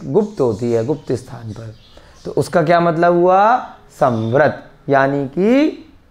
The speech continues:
ढकी हुई रहती है, किसी अन्य को दिखाई नहीं देती।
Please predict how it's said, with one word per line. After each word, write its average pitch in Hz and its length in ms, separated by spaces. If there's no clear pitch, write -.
ढकी 214 460
हुई 170 460
रहती 131 440
है, 147 160
किसी 160 360
अन्य 143 380
को 135 200
दिखाई 175 760
नहीं 151 400
देती। 135 840